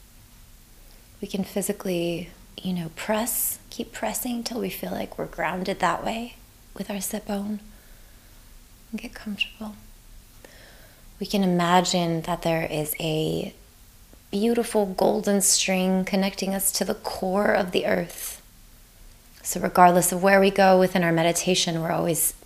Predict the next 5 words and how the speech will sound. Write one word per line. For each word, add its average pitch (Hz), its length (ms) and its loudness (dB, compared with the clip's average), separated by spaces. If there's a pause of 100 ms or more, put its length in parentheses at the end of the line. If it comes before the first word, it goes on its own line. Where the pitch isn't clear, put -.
grounding 170 720 0
here 175 480 -4 (2250)
in 180 220 2
this 160 180 0
place, - 800 -6